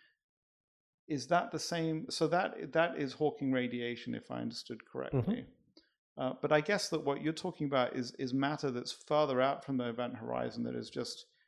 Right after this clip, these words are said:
Speaker 1: heating up massively because of what we described, the frictional effects of falling into the black hole, effectively.
Speaker 2: Yeah, so, so Hawking radiation is, is a, an extremely slow phenomenon, and actually,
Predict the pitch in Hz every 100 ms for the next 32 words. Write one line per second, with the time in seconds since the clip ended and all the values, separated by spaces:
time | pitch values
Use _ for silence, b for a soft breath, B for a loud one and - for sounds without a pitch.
0 | _ _ 139 131 131 127 127 - - -
1 | _ - 131 127 - 131 117 - - _
2 | _ _ _ _ - 131 143 120 117 107
3 | - _ _ _ - 120 127 117 113 -
4 | - 123 - - - 123 - 175 - 160
5 | 131 - 131 - - 120 - 135 127 117
6 | 117 113 - - - - 139 67 - -
7 | - - - - 131 _ _ _ _ _
8 | _ _ _ - 208 170 139 - - 147
9 | - 156 - 208 208 196 135 135 120 123
10 | 127 - 123 120 123 123 131 123 120 120
11 | 123 135 131 - - - 147 156 156 139
12 | 127 120 113 - - 123 120 113 - 113
13 | 113 113 113 117 113 117 - 123